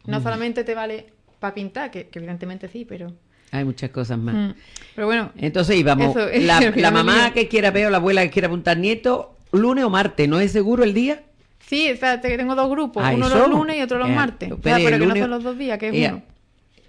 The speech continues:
Speaker 2: ea, pero por eso te digo, ¿cuándo va el niño? ¿El lunes o el martes?
Speaker 1: Cuando quiera.
Speaker 2: Pero
Speaker 1: O sea,
Speaker 2: que
Speaker 1: o todos los lunes o
Speaker 2: o
Speaker 1: todos
Speaker 2: todos
Speaker 1: los
Speaker 2: los
Speaker 1: martes.
Speaker 2: martes, él ya se va apuntando de cinco
Speaker 1: Mm.
Speaker 2: a siete y media.
Speaker 1: Sí.
Speaker 2: ¿Y ese vale cuánto?
Speaker 1: Son cuarenta euros al mes.
Speaker 2: Al mes. Y va toda la semana, claro.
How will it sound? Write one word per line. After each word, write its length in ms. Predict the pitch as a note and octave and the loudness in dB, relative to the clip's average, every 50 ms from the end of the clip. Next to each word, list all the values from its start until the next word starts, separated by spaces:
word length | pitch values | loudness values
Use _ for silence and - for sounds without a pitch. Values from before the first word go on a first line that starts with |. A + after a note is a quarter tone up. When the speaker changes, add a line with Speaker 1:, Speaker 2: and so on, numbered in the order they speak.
| - - | -8 -2
Speaker 2:
ea, 220 | C#3+ D3 C#3+ C#3+ | 0 0 0 0
pero 140 | D#3+ D3+ C#3 | 0 0 0
por 120 | A#2 C3+ C3 | 0 0 -2
eso 140 | B2+ C3 - | -2 -2 0
te 120 | E3 F3 | 0 0
digo, 260 | F3 E3 A3 F3 B2+ | 2 2 2 2 2
¿cuándo 220 | B2+ D#3 E3 F3+ F#3+ | 0 -2 -2 0 2
va 60 | G3 | 2
el 100 | F#3 E3+ | 2 2
niño? 200 | D3+ C#3+ C3+ C#3 | 2 0 0 0
¿El 80 | C3+ C#3+ | 2 2
lunes 160 | F3 G#3+ A#3+ | 2 2 2
o 40 | A#3 | 2
el 60 | F#3+ | 0
martes? 280 | E3 E3+ E3+ - - A2+ | 0 -2 -2 -4 -6 -6
Speaker 1:
Cuando 300 | A3 G#3+ G3+ G3+ G#3 - _ _ _ - | -6 -6 -6 -6 -8 -12 _ _ _ -12
quiera. 280 | - G#3+ A3 B3+ B3+ A#3 - - - - | -10 -10 -10 -10 -12 -16 -18 -20 -10 -6
Speaker 2:
Pero 160 | - - A3+ | -2 0 0
Speaker 1:
O 20 | G#3+ | 0
sea, 80 | G#3 | 0
Speaker 2:
que 60 | - - - - | -2 -6 -8 -4
Speaker 1:
o 260 | A#3 A3+ A3 A3 - | -2 0 0 0 -2
todos 300 | - - A#3 A3+ A#3+ B3 C4 | -4 -4 -4 -2 -2 -2 -2
los 120 | C4+ C4+ | -2 -2
lunes 280 | C4+ D#4 E4+ F4+ G4 G4+ - _ _ - | -2 -4 -6 -6 -8 -10 -14 _ _ -8
o 40 | - | -4
Speaker 2:
o 40 | A3 | -2
Speaker 1:
todos 120 | D#3 - | 0 0
Speaker 2:
todos 100 | - D#3 | 0 2
Speaker 1:
los 80 | E3+ F3+ | 2 2
Speaker 2:
los 80 | G3 G#3+ | 4 4
Speaker 1:
martes. 180 | B3 D4 E4 C#4+ - F#3+ F#3 | 4 2 2 0 -2 -4 -4
Speaker 2:
martes, 0 | - C3+ | -4 -4
él 60 | C#3 | -2
ya 140 | C#3 D3 C#3+ | -2 -2 -2
se 80 | C#3 D#3+ | -2 -2
va 60 | D3 | -2
apuntando 500 | C#3+ D#3+ D#3+ D3 D3 D#3+ F3+ G#3+ A3+ G#3+ | -2 -2 -2 -2 -2 -2 -2 -2 -2 -2
de 100 | E3+ D3 | -2 -2
cinco 340 | - - F#3+ G#3 G#3 G#3 A#3 | 0 0 2 2 2 0 -2
Speaker 1:
Mm. 40 | G#3+ | -2
Speaker 2:
a 20 | |
siete 240 | - - E3 C#3 D#3+ | -2 -4 -4 -4 -2
y 20 | C#3 | -2
media. 340 | C3 B2 A2 A2+ A2+ G#2 | -2 -2 -4 -4 -6 -6
Speaker 1:
Sí. 160 | - - A2 G#2 | -6 -6 -6 -4
Speaker 2:
¿Y 100 | D3 D#3 | -2 -2
ese 200 | E3+ E3 - G3+ | -2 0 0 0
vale 260 | F#3 G3 G#3+ A3+ A3+ A3+ | 0 2 2 0 0 -2
cuánto? 360 | - D3+ C#3+ C#3 B2+ A2+ - - - - - - - | -2 -4 -4 -4 -6 -8 -10 -14 -20 -20 -20 -14 -8
Speaker 1:
Son 160 | - B3 C4 | -4 -4 -2
cuarenta 360 | B3+ C#4 B3+ B3 A#3+ A3+ A#3 A3+ | 0 2 0 0 0 -2 -2 -2
euros 180 | G#3+ G#3 G#3 | -2 -2 -2
al 60 | G3+ | -4
mes. 180 | G3 F3+ F3+ F3+ - - | -4 -6 -8 -10 -8 -6
Speaker 2:
Al 120 | E3 C#3+ | -4 -2
mes. 320 | C3 B2 A#2+ - - - _ _ - - | -2 -2 -4 -6 -12 -20 _ _ -14 -8
Y 120 | - C3+ | -6 -4
va 160 | C3 C3+ C3 - | -4 -4 -4 -6
toda 220 | - C3+ C3 C3 | -6 -4 -4 -4
la 60 | B2 | -4
semana, 360 | A#2 - A#3 D4 B3 D3 A#2 A#2+ | -4 -4 -4 -4 -4 -6 -8 -6
claro. 340 | C3 C3+ D3 D#3 D3 A2 | -6 -6 -6 -4 -6 -8